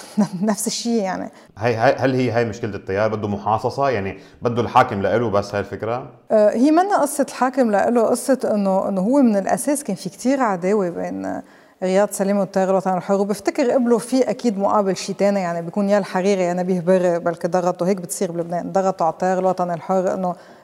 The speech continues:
Speaker 1: آه، مشوا لنا رياض، مشي لك شي تاني، يعني أكيد مثل ما بتصير دايما. بس هن أكيد كان يعني ك-، بكذا، يعني طرح، كل الأسامي اللي انطرحت هن للتيار الوطني الحر اللي بدها تكون، لهيك إذا بدك الطرف الآخر متمسك ب-، برياض سلامة.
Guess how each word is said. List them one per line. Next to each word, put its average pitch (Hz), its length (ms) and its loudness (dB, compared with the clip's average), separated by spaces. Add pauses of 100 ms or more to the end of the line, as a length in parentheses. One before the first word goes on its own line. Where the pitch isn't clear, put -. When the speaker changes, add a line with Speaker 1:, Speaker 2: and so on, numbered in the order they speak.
Speaker 1:
آه، 190 180 2
مشوا 190 340 0
لنا 208 160 4
رياض، 196 300 2
مشي 185 320 -2
لك 185 140 2
شي - 140 -2
تاني، 180 300 0
يعني - 400 -4
أكيد 214 340 0
مثل 196 180 -8
ما 185 100 0
بتصير 190 340 0
دايما. 180 360 0 (520)
بس 185 300 0
هن 339 160 4
أكيد 311 540 4
كان 214 220 0
يعني 175 260 0
ك-، - 140 -6
بكذا، 220 720 2
يعني 170 380 0
طرح، 247 280 2
كل 285 220 0
الأسامي 247 400 2
اللي 196 120 0
انطرحت 208 520 -2
هن 254 140 6
للتيار 202 380 0
الوطني 190 260 0
الحر 180 180 -4
اللي 190 120 -2
بدها 175 240 0
تكون، 196 240 -2
لهيك 190 280 2
إذا 226 160 0
بدك 208 280 0
الطرف 202 380 -2
الآخر 196 420 0 (480)
متمسك 208 840 2
ب-، 180 600 2
برياض 190 360 2
سلامة. 180 520 0